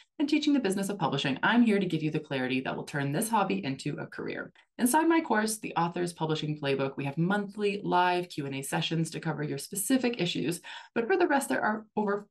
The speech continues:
forty video lessons that equal ten hours of learning with professionally edited transcripts. The course will solve all your writerly problems, except write your book for you. That's on you.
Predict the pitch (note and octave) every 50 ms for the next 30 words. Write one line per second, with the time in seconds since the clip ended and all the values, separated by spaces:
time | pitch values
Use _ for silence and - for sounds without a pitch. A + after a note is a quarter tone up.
0 | - - B3 C4 B3+ B3+ B3+ B3+ - G3 G3 A3+ A3+ G#3+ G#3+ G#3 F#3 D#3+ D#3 D#3
1 | - - D#3+ D#3+ D#3+ - - - - E3+ F3 - D#3 D#3+ D#3+ - - - A#3+ C4
2 | C4+ C4+ C4 - - E3 D#3+ E3 D#3+ E3+ E3 D#3+ D#3 C#3+ C#3 C3+ C3+ C3+ C3 -
3 | - - _ - E3+ F3 - - - - G3 F#3+ F#3+ - G3 F#3+ F#3 F#3+ - C#3+
4 | C#3+ C#3 C#3 C3+ C3+ - - - A2+ - - - - - - - - - - _
5 | - - _ _ _ - G#3 G#3+ - A#3+ A#3+ A#3+ A#3 - G#3+ G#3 - G3+ F3+ F3+
6 | - - - - F#3 G3 G3+ G#3 F#3+ E3+ D#3 D3+ D3 D3+ C#3+ D3+ D3+ - D#3+ -
7 | - - C3+ C#3+ D#3 - - F#3 F#3 - - A#3+ A#3+ A#3+ A#3+ - - - F3+ F3+
8 | F3+ - F#3 F3+ E3 E3 E3+ - - - D#3 C#3+ C3+ - - - - _ - C#3+
9 | D3 C#3+ - D#3 D3 D3 B2 A2 - G2 - E3